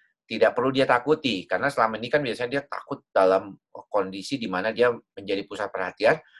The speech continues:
atau bertemu dengan orang yang level tinggi, ataupun bosnya misalnya, atau atasannya.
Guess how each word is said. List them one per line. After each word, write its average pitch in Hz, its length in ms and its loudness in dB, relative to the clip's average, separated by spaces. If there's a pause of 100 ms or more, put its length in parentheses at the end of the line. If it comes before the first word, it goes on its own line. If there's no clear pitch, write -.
(120)
atau 139 320 4
bertemu 117 480 0
dengan 101 240 -6
orang 101 240 0
yang 101 160 -4
level 135 480 2 (480)
tinggi, 123 400 -8 (320)
ataupun 98 560 -4
bosnya 104 480 0
misalnya, 87 480 -6
atau - 80 0
atasannya. 80 720 -8